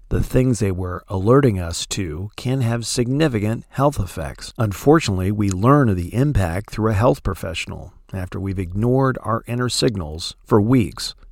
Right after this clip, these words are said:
or even years. To notice, attend to, or even hear the alarm calls of our minds will take physical awareness many of us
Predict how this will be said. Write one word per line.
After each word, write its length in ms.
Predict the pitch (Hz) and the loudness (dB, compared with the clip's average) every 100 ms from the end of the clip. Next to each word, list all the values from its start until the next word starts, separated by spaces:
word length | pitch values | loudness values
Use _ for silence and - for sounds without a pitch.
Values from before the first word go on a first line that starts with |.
| - | -10
or 120 | - 101 | -2 0
even 280 | 87 95 | 0 -2
years. 480 | 90 73 64 - - - - - - _ - - - - - | -6 -6 -10 -12 -14 -16 -20 -20 -20 _ -20 -20 -18 -16 -4
To 100 | 147 | 0
notice, 680 | 151 170 156 78 - - - - _ - - - | 4 8 8 6 -4 -6 -6 -14 _ -20 -14 -2
attend 540 | 110 - - 160 147 | -2 0 0 2 0
to, 400 | - 90 71 92 - _ - | -2 -6 -6 -10 -16 _ 0
or 160 | 120 | 4
even 260 | 127 131 127 | 6 6 2
hear 460 | 110 165 147 101 | 2 4 6 6
the 100 | 101 | 4
alarm 380 | 107 98 107 127 | 2 2 2 0
calls 560 | 123 98 87 85 101 - | -2 -2 -2 -4 -8 -8
of 160 | 92 92 | -4 -2
our 80 | 95 | 0
minds 680 | 104 117 98 78 78 - - - - - - | 2 2 2 -2 -8 -12 -14 -20 -20 -18 -6
will 120 | 104 | -4
take 260 | - 104 | -2 -4
physical 400 | - 131 127 120 | 0 0 2 4
awareness 680 | 107 98 95 82 62 - - - _ _ _ _ 98 | 4 2 0 -4 -10 -12 -16 -18 _ _ _ _ -8
many 320 | 98 117 101 | 0 2 2
of 140 | 78 | -2
us 400 | 78 73 - - | -8 -8 -10 -12